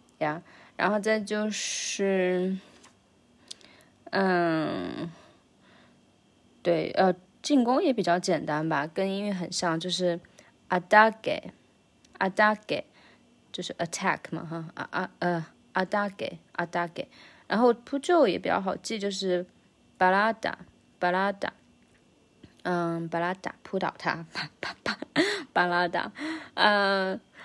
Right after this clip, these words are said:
然后红牌也比较好记，因为红色我们之前学过，就是那个红色狂怒，还记得吗？就是那个，呃，西班牙国家队的别称吧，好像是。红色狂怒就是 La Troja，呃，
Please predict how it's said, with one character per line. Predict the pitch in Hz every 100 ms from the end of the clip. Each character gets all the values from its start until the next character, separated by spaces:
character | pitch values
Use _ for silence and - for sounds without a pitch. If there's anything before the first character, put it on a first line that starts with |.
| -
然 | -
后 | 269
红 | 285 214 247
牌 | 240 190
也 | 208 277
比 |
较 | 226 214
好 | 208 175
记， | 185
因 | 214 226
为 | 226
红 | 220 165 170
色 | 196 277
我 |
们 | 214
之 | 185 208
前 | 196 190
学 | - 170
过， | 185
就 | 196
是 | 196
那 | 202
个 | 190
红 | 185
色 | 190 214
狂 | 190 180
怒， | 208 247
还 | 226 165
记 | 170 165
得 | 160
吗？ | 160 165
就 | 165
是 | 185 180
那 | 175 165
个， | 160 165 156 151 160 - - - - - - -
呃， | 160 160
西 | -
班 | 220
牙 | 233 175
国 | 185 180
家 | 214
队 | 220 240 269
的 | 196 147 - -
别 | 156
称 | 160 180 160
吧， | 151
好 | 156
像 | -
是。 | - 165 165
红 | - 190
色 | 233
狂 | 214 180
怒 | 202
就 | 202 190
是 | 190 185 170 - - - -
La | - 180 180 180 190 _ _ _
Troja， | - - 220 208 - 247 -
呃， | 190